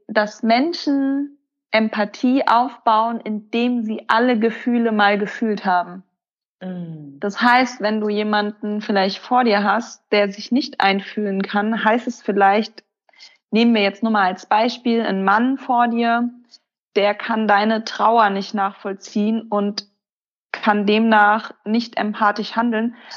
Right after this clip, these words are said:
Speaker 1: weil er selbst immer der starke Junge sein musste, der nicht weinen durfte. Das heißt, er hat selbst nie Traurigkeit empfunden und kann sie deswegen auch nicht empathisch und mitfühlend begleiten.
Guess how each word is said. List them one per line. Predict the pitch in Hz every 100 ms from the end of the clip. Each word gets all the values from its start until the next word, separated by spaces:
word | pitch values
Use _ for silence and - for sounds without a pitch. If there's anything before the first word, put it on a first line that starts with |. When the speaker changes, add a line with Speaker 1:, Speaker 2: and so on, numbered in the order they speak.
| -
Speaker 1:
weil | 208
er | 202 196
selbst | 214 226 240 -
immer | 226 208
der | 202 202
starke | - 202 208 226
Junge | 214 226 233
sein | 214 208 208
musste, | 214 214 214 214
der | 196
nicht | 208 -
weinen | 214 202 214 214
durfte. | 214 214 - 220 240 - _ _ -
Das | 202 -
heißt, | 214 214 240 -
er | 214 -
hat | 233 _
selbst | - 226 240 240 - -
nie | 226 233 269
Traurigkeit | 269 240 233 254 247 - 247 220
empfunden | - 214 - 262 311 294 240 233
und | 208
kann | - 226 226
sie | 214 214
deswegen | 220 254 - 240 233 226
auch | - 226 233
nicht | 226 220 202
empathisch | 202 - 214 220 233 226
und | 226 202
mitfühlend | 226 226 - 233 220 208
begleiten. | 208 190 196 190 190 180 190